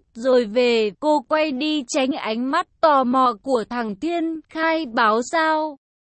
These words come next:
Thằng Thiên cúi thấp sát mái tóc ẩm ướt của Ngọc Lan, hít hít, "A Hát em." Ngọc Lan lúng túng mặt đỏ bừng, "Em, pin." Chợt tiếng còi xe vang lên,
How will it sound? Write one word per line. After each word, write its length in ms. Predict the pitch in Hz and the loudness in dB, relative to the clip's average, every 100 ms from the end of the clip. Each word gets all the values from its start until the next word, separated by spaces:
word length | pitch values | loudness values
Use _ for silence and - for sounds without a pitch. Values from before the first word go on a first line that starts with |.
| _ | _
Thằng 240 | - 269 233 - | -6 -4 -4 -4
Thiên 200 | 311 269 | -4 -4
cúi 340 | 262 247 247 | -2 -2 -2
thấp 180 | 330 392 - 359 | -4 -8 -6 -4
sát 220 | 370 302 | -4 -4
mái 260 | 269 254 | -2 -2
tóc 180 | 254 370 - | 0 -4 -4
ẩm 320 | 277 302 214 | -2 -2 -2
ướt 440 | - 285 370 - | -6 -8 -8 -10
của 180 | 269 247 | -4 -4
Ngọc 340 | 214 240 233 247 | -2 0 0 -2
Lan, 500 | 294 311 311 302 294 - | -2 0 0 -2 -6 -8
hít 260 | 349 - | -8 -6
hít, 240 | 330 403 - | -4 -2 0
"A 220 | 285 277 | 0 0
Hát 300 | 285 320 359 | -2 -4 -4
em." 380 | - 294 302 294 | -4 -2 -2 -4
Ngọc 280 | 254 262 - | -2 -2 -2
Lan 520 | 262 302 320 277 262 | -4 -2 -2 -2 -4
lúng 280 | 240 233 247 | -2 -2 -2
túng 340 | 262 247 233 294 | -2 -4 -4 -2
mặt 160 | 277 - | -4 -4
đỏ 300 | 233 247 190 | 0 2 2
bừng, 520 | 202 226 220 202 180 262 | 2 2 2 -2 -4 0
"Em, 400 | 349 339 330 311 - | 2 2 0 -6 -6
pin." 440 | 302 302 285 262 | -4 -2 -4 -6
Chợt 220 | 285 277 - - | 0 2 2 -2
tiếng 340 | 262 247 262 | 2 2 2
còi 260 | 330 302 247 302 | 2 2 0 0
xe 220 | 302 294 | 2 2
vang 360 | 240 320 320 311 | 2 2 2 2
lên, 480 | 311 311 302 285 | 4 4 2 -4